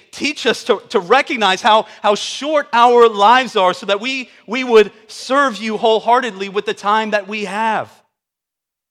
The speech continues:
And teens and kids, I wanna get your attention again real quick. I know that when I was your age,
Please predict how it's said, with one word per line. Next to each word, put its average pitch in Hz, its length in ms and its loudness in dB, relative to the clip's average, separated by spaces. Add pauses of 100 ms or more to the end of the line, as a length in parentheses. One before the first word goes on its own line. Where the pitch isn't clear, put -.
(120)
And 127 100 -20
teens 175 300 -12
and 139 120 -10
kids, 156 200 -10
I 156 40 -10
wanna 156 160 -8
get 151 180 -14
your 147 100 -8
attention 143 400 -14
again 127 240 -10
real 127 200 -8
quick. - 440 -16 (960)
I 151 140 -6
know 170 160 -4
that 156 160 -4
when 135 240 -8
I 156 160 -4
was 131 340 -8
your 156 500 -6
age, 104 580 -16